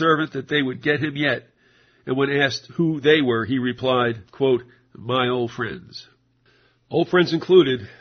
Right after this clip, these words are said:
Lafayette Baker's enemies were legion. The main army consisted of potential vengeance seekers,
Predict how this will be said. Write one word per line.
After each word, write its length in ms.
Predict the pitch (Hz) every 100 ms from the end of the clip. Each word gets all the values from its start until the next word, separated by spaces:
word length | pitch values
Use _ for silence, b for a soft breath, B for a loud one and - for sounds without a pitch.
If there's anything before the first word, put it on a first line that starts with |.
| B -
Lafayette 480 | 139 156 165 151
Baker's 340 | 156 151 135 147
enemies 400 | 147 156 156 110
were 120 | 147
legion. 460 | 139 127 117 107 - _ _ _ b b b b b b -
The 80 |
main 180 | 143 170
army 240 | 170 175 170
consisted 460 | 156 - 170 151
of 100 | 131
potential 480 | 131 - 143 139 135
vengeance 400 | 120 139 147 147
seekers, 480 | 170 151 180 185